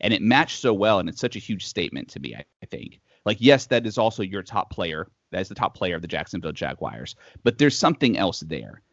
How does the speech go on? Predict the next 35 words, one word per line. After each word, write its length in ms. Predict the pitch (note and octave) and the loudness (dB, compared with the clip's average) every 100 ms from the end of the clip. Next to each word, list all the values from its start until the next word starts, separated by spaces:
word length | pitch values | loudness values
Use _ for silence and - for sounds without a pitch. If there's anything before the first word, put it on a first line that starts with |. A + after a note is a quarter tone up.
| _ - | _ 0
And 120 | G#2+ | 6
I 120 | A2+ | 6
thought 320 | A#2 C#3 C3+ | 8 8 8
that 180 | A2+ G2+ | 4 2
when 140 | A2 A#2+ | 4 4
I 100 | C3+ | 2
saw 240 | - C3 | 4 4
this 160 | A2+ - | 4 0
happen 520 | G#2+ G2+ - F2 D#2 | 0 0 -2 -6 -6
and 140 | D#2 | -4
him 200 | C3 B2 | -2 -2
come 180 | - A2 | 0 2
out, 420 | G2 F2+ F2 - _ _ _ _ | 2 2 0 -2 _ _ _ _
uh, 420 | F#2 F#2 F2 E2+ - | 0 0 2 0 -2
against 440 | - A2 A2+ G2+ - | -4 -4 -4 -6 0
Peter 240 | C#3+ G#2 | 2 4
Avalon, 460 | F2+ A#2+ G2 F#2 F#2 | 6 4 4 0 -2
who 100 | G#2+ | -4
has 100 | F#2+ | -4
a 60 | |
great 240 | F#2 G2 - | -4 -6 -4
look 160 | F2+ | -8
himself, 380 | G#2 - B2+ G#2 | -8 0 2 2
I 80 | E2 | 0
think, 280 | - D#2 F2+ | -8 -8 -8
and 100 | E2+ | -8
the 60 | |
robe, 260 | E2 F#2 E2+ | -2 -2 0
I 60 | E2+ | -2
think, 240 | F2 - | -6 -8
works 220 | F#2 - | -10 -10
really 180 | F2 D#2+ | -8 -6
well 220 | F2 E2+ | 0 0
for 120 | E2+ | -2
him 260 | F2 G2+ F#2 | -2 -2 -2